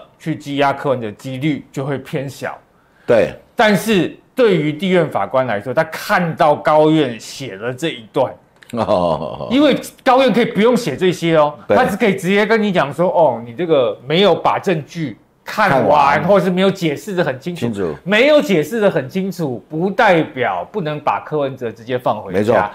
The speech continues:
Speaker 1: 只是说你的放回去的理由没有写完整。
Speaker 2: 就大家判断不一样。
Speaker 1: 对，你的
Speaker 2: 对。
Speaker 1: 判断的理由写完整，柯文哲
Speaker 2: 对。
Speaker 1: 一样可以无保请回。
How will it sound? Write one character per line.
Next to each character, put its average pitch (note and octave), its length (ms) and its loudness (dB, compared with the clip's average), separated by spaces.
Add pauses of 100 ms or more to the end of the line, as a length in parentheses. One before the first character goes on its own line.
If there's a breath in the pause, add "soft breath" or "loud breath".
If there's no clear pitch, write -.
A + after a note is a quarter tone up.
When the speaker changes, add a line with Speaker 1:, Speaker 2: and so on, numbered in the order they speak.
Speaker 1:
只 F3 100 -2
是 G3 60 2
说 A3+ 120 4
你 F3 140 -2
的 D#3+ 80 0
放 G#3+ 260 0
回 F#3 80 2
去 F#3+ 120 0
的 F3+ 60 4
理 D3+ 340 -2
由 D3 200 4
没 F3+ 160 0
有 G3+ 120 2
写 D#3 180 -4
完 C#3 100 4
整。 - 0 -
Speaker 2:
就 A#2 60 4
大 D#3 120 4
家 C#3 240 4
判 D3 240 0
断 B2 220 2
不 A#2 160 0
一 G#2+ 40 0
样。 G2 140 0 (200)
Speaker 1:
对， G#3 180 4
你 F#3+ 60 2
的 G3+ 80 2
Speaker 2:
对。 G#3+ 100 4
Speaker 1:
判 A3+ 140 4
断 A3+ 120 2
的 G3 100 2
理 F#3 260 0
由 F3+ 160 4
写 - 180 2
完 E3+ 300 4
整， E3 220 0
柯 G3 120 -2
文 F#3 80 2
哲 C#3+ 40 -4
Speaker 2:
对。 D#3+ 120 0
Speaker 1:
一 D3+ 80 -8
样 F3 180 2
可 E3 100 -4
以 D3+ 60 0
无 C3+ 80 -6
保 C3 200 2
请 B2 180 -12 (100)
回。 F2+ 200 -10